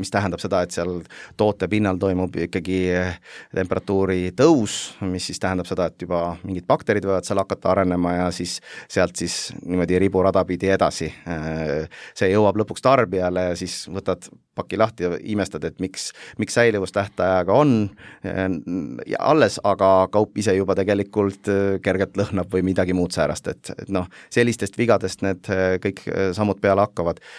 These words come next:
Ehk siis see tervik tarneahela temperatuuri jälgimine on, on toidukaupadel väga-väga oluline ja siin noh, on ettevõtted, kes selles osas on nagu väga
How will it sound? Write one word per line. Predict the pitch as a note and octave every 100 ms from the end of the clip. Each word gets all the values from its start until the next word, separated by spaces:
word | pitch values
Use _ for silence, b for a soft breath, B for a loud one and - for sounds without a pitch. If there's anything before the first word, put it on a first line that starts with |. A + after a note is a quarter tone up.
| B
Ehk | G2
siis | G#2 G#2
see | B2
tervik | B2+ A#2+ B2 A#2
tarneahela | A#2 A2 G2+ G#2 G2 G2 F#2+ F#2+
temperatuuri | F2+ G2+ F#2 A#2 A2+ G#2
jälgimine | A2+ G2 F2+ F#2 F#2+
on, | F#2 F#2 F#2 F2+ B B B B
on | F#2 F#2
toidukaupadel | G2+ F#2+ F#2+ F#2 - F#2+
väga-väga | G2 G#2 F#2+ F#2 G2 G#2
oluline | G2 F2+ F2 F2+ F2+
ja | F2+ F2+
siin | F#2 F2+ F2+ B B B -
noh, | F#2 F2 - F2 F2 F#2+
on | G#2 G#2
ettevõtted, | G2+ G2 F#2 F#2+ F2
kes | F#2+ -
selles | G2 F#2
osas | F#2 F#2
on | F#2+ F#2
nagu | G#2+
väga | B2+ A#2